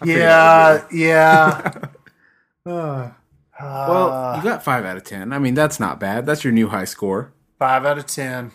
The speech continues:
Speaker 1: You got a long way to go. We gonna, we're gonna play this game for the rest of our lives. You got plenty of time.
Speaker 2: What's crazy is that you think I'm trying to win.
Speaker 1: It's true.
Speaker 2: All I really care about from here on out is guessing which question you made up.
Speaker 1: <laughs>
Speaker 2: And if I get it right, I want you to feel like a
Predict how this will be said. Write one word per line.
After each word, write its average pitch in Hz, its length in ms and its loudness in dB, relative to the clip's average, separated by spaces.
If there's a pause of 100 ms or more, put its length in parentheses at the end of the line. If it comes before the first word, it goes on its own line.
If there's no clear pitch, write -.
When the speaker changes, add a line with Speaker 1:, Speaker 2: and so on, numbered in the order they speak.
Speaker 1:
You - 60 -12
got 165 120 0
a 156 40 0
long 135 200 2
way 135 100 0
to 135 80 -2
go. 143 200 -2
We 135 120 -2
gonna, 196 160 -2
we're 202 180 -2
gonna 226 140 2
play 226 160 0
this 226 140 0
game 208 240 -4
for 185 80 -12
the 190 60 -2
rest 196 180 -2
of 196 60 -2
our 202 100 0
lives. 196 320 -4
You 156 60 -4
got 170 160 -8
plenty 170 200 -8
of 165 80 -8
time. 127 300 -8
Speaker 2:
What's - 160 -12
crazy 156 380 0
is 131 100 -8
that 139 200 -6
you 156 140 -8
think 170 560 -6
I'm 120 160 -12
trying 127 360 -6
to 120 80 -14
win. 117 360 -16 (840)
Speaker 1:
It's - 120 -10
true. 107 440 -2 (160)
Speaker 2:
All 160 260 4
I 170 80 6
really 147 380 0
care 151 260 2
about 147 320 2
from 135 160 -12
here 139 180 -6
on 131 140 -2
out 143 340 -2
is 127 140 -10
guessing 135 680 -8
which 143 420 -6
question 147 460 -4
you 143 120 -10
made 139 220 -4
up. 151 260 2
Speaker 1:
<laughs> 143 460 -8
Speaker 2:
And 139 140 -6
if 147 160 -6
I 151 100 6
get 135 320 0
it 147 120 0
right, 147 360 4
I 143 200 0
want 135 280 -2
you 135 80 -8
to 127 100 -8
feel 131 560 0
like 131 220 -8
a 120 160 -8